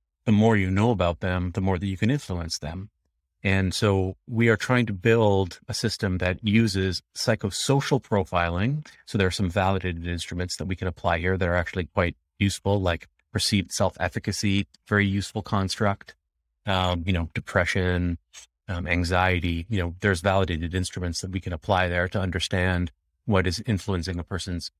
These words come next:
emotional states and decision-making states, but also things like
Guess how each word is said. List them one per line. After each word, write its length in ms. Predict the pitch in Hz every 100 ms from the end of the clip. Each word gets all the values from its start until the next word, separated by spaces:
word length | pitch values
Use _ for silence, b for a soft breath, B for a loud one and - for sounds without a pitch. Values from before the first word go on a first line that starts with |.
| _ -
emotional 500 | 104 101 - 101 87
states 420 | - 90 90 -
and 120 | 87
decision-making 680 | 85 104 98 87 85 85 85
states, 340 | - 87 92 -
but 100 | 101
also 300 | 104 110 90
things 300 | 98 92 95
like 280 | 90 87